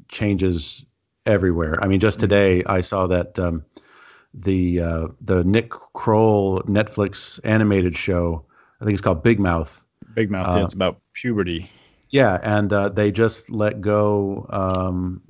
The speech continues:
Speaker 1: one of the, uh, white voice actresses, um, who voices, uh, uh, an African American,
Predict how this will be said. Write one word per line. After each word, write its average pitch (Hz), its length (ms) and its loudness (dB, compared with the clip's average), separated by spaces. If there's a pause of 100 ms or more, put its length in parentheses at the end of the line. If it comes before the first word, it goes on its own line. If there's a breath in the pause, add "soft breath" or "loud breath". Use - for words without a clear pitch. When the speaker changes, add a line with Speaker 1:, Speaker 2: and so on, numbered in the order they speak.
(160)
Speaker 1:
one 107 180 2
of 92 120 2
the, 95 300 2
uh, 90 40 2
white 107 380 2
voice 120 300 0
actresses, 92 720 -6 (120)
um, 92 340 -4
who 95 260 -2
voices, 95 560 -2
uh, 98 40 -2
uh, 87 680 -2
an 104 100 0
African 104 380 0
American, 98 680 0